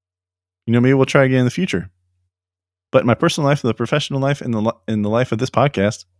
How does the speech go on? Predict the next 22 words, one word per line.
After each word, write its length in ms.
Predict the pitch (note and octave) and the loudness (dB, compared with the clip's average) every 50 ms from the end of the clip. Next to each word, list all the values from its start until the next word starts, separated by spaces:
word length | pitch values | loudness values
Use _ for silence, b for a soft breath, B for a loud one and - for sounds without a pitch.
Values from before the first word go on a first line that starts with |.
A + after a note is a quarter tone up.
| _ _ _ _ _ _ _ _ _ _ _ _ _ _ _ _ _ _ _ _ _ _ _ _ _ _ _ _ _ _ _ - | _ _ _ _ _ _ _ _ _ _ _ _ _ _ _ _ _ _ _ _ _ _ _ _ _ _ _ _ _ _ _ 2
I 100 | A#2 C3+ | 4 4
am 80 | C#3 C3 | 6 6
going 220 | B2 A#2 A#2+ A2+ | 4 4 4 2
to 100 | - A2 | 0 0
be 80 | A2 A2 | 0 2
bold. 340 | G2 F#2 - - - - _ _ _ _ _ _ _ _ _ _ _ _ _ _ _ _ _ _ _ - | 2 2 0 0 -4 -14 _ _ _ _ _ _ _ _ _ _ _ _ _ _ _ _ _ _ _ -4
I'm 180 | A2 A#2+ B2+ | -2 0 2
going 220 | A#2+ C#3 D#3+ D#3+ C#3+ | 2 2 2 2 2
to 140 | - A#2+ - - | -2 -4 -2 0
act 300 | A#2+ A#2+ A#2 - - - _ | 0 0 0 -2 -6 -8 _
as 160 | A#2+ A2 A2 | -2 -2 -2
an 80 | A#2+ A#2+ | -2 -2
extrovert. 460 | D#3 F#3 - - G#2 D#2 D#2 D#2 - - _ _ _ _ _ _ _ _ _ _ _ _ _ _ _ _ _ _ | -2 -2 -2 -4 -4 -4 -4 -4 -6 -8 _ _ _ _ _ _ _ _ _ _ _ _ _ _ _ _ _ _
I'm 200 | - A2+ A2 A2 A2 | -2 0 0 2 2
going 240 | B2+ C3+ C#3+ C#3+ C3+ | 2 2 2 2 0
to 480 | - - B2 A#2+ A#2 A#2 A2+ A2 - - _ _ _ _ _ _ _ _ _ _ _ _ _ | 0 0 2 4 4 4 4 2 0 -4 _ _ _ _ _ _ _ _ _ _ _ _ _
have 220 | - - B2+ A#2 A2+ | -2 0 2 2 4
more 180 | A2+ C3+ D#3+ | 2 2 2
conversations 640 | - - F3 E3+ E3 D3 - C#3 C3+ - C3+ B2 B2 | 2 2 0 0 0 0 0 0 0 0 -2 -4 -4
with 120 | C3 A#2+ | -4 -2
people 420 | - B2+ A#2 - D3 D#3 F3+ - _ _ _ _ _ _ _ _ _ _ _ _ _ _ _ _ _ _ _ _ _ _ _ _ | -2 -4 -4 -2 -2 -4 -4 -6 _ _ _ _ _ _ _ _ _ _ _ _ _ _ _ _ _ _ _ _ _ _ _ _
face-to-face, 840 | - - B2+ C3 - - A#2 - B2+ B2 B2+ C3+ C#3+ - - - - | 0 2 2 2 2 0 0 2 2 2 4 2 0 0 -2 -6 -8